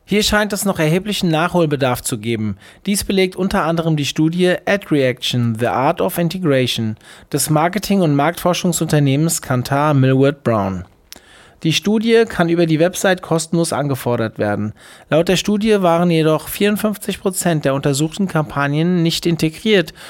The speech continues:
und nicht auf die einzelnen Kanäle zugeschnitten. Ein weiterer Beleg für diese Aussage ist die Kensher-Studie. Diese Studie zeigt starke Unterschiede zwischen Unternehmen, die in der Lage sind, konsistente, personalisierte Kommunikation zu liefern,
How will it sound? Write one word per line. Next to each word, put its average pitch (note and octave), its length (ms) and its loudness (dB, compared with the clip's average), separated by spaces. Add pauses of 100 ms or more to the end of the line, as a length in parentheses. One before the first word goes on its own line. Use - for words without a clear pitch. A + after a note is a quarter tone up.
(160)
und D3 100 2
nicht F3 220 2
auf F3+ 100 0
die D3 140 0
einzelnen D3+ 340 0
Kanäle C#3+ 420 0
zugeschnitten. D3+ 760 -4 (600)
Ein D#3 160 0
weiterer A3+ 380 2
Beleg D#3+ 380 2
für - 120 -4
diese D#3 240 0
Aussage D#3+ 720 0 (300)
ist D#3 200 -6
die E3 160 -2
Kensher-Studie. A#2+ 920 -2 (360)
Diese A3 220 0
Studie G3 380 0
zeigt E3+ 360 0
starke F3+ 380 0
Unterschiede F#3 640 0
zwischen E3 320 0
Unternehmen, D#3+ 720 2 (160)
die D3+ 80 -2
in D3 60 2
der C3+ 120 2
Lage D3 360 2
sind, G3 280 2
konsistente, F3 840 0
personalisierte D#3+ 840 0
Kommunikation F3 640 0
zu - 100 -4
liefern, B2+ 520 0